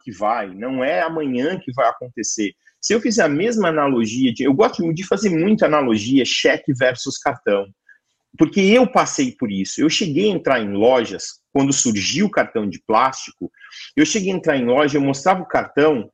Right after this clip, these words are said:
o lojista falava, "Viu, você não quer fazer cinco cheques pra mim,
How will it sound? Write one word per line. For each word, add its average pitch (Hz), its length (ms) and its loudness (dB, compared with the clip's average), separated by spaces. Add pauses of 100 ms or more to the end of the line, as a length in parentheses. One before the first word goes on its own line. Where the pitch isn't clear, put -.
(280)
o 143 80 4
lojista 165 400 4
falava, 160 240 2
"Viu, 170 240 2 (120)
você - 140 -6
não 220 100 2
quer 285 160 -2
fazer 156 220 -2
cinco 131 340 -2
cheques - 440 -2
pra 110 100 -2
mim, 135 260 2